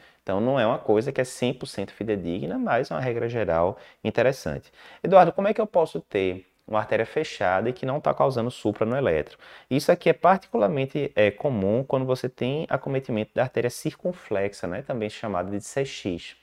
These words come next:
Então, a circunflexa, ela, com frequência, ela está ocluída sem causar supra no eletro. É uma limitação do, do exame diagnóstico. E não é só no eletro, não.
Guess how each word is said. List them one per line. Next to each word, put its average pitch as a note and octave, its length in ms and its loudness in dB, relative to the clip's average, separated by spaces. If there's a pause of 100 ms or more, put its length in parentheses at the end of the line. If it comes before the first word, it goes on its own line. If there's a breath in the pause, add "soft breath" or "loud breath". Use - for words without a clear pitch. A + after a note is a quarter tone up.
(500 loud breath)
Então, D#3 140 10
a F3+ 60 10
circunflexa, D3+ 1000 2 (420 soft breath)
ela, G2+ 260 6
com G3+ 280 2
frequência, B2+ 760 0
ela C#3 120 2
está A2+ 300 -2
ocluída B2+ 800 0
sem - 280 -6
causar D3 360 -2
supra B2 360 -4
no C#3 120 -4
eletro. A2 480 -2
É F3+ 60 -2
uma G3 100 2
limitação F3+ 720 0
do, E3 280 0
do D3+ 140 -4
exame C#3 280 -4
diagnóstico. C3+ 640 -2
E A3+ 40 2
não C4+ 80 2
é - 20 -2
só - 160 0
no A#3 80 2
eletro, F3+ 320 2
não. G#2 240 2